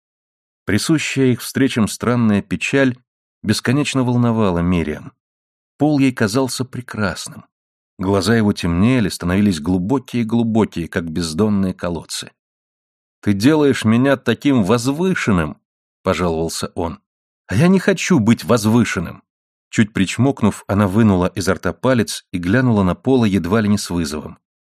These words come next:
Но все равно в ее огромных темных глазах раскрывалась ее беззащитная душа,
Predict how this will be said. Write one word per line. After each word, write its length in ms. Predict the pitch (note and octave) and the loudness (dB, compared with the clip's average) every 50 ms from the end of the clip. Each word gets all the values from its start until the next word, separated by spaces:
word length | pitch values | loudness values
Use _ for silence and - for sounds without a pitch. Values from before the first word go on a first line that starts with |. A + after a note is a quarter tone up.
| _ _ _ _ _ _ _ _ _ _ | _ _ _ _ _ _ _ _ _ _
Но 120 | - A2 A#2+ | 0 0 0
все 180 | - - - B2 | 0 0 0 0
равно 320 | B2 A#2+ A#2+ A#2+ G#2 E2+ | 0 2 2 2 2 2
в 60 | D#2+ | 0
ее 180 | F#2 G2 G#2 G2+ | 0 2 2 0
огромных 640 | F#2 E2+ E2+ F#2 A2+ C3+ B2+ A2 G2 F#2 F2+ - - | 0 -2 -2 0 2 4 4 4 2 2 0 -4 -4
темных 340 | - B2+ B2 A#2 A2 F#2+ | -2 0 2 2 2 0
глазах 640 | E2 E2+ F2+ F2+ F#2 E2+ G2+ C#3 C#3+ B2+ - - _ _ _ _ _ _ _ _ _ _ _ _ | -2 -4 -4 -4 -4 -2 0 0 0 0 -2 -8 _ _ _ _ _ _ _ _ _ _ _ _
раскрывалась 640 | - G#2+ A#2 - - - A2 C3+ D3+ D3+ C#3+ B2 - - | -2 0 0 0 0 0 2 2 4 2 2 0 2 4
ее 140 | C3 C3+ | 4 4
беззащитная 840 | B2+ A#2+ B2 A#2+ G#2+ G2+ A2 G#2+ - - - D3 B2 - B2 A#2+ A#2+ A2+ | 6 4 4 4 4 2 0 0 0 -2 -4 -4 -2 0 0 0 0 0
душа, 500 | A2+ A#2+ - - - - E2 - - | -2 -2 -4 -2 -4 -4 -4 -6 -8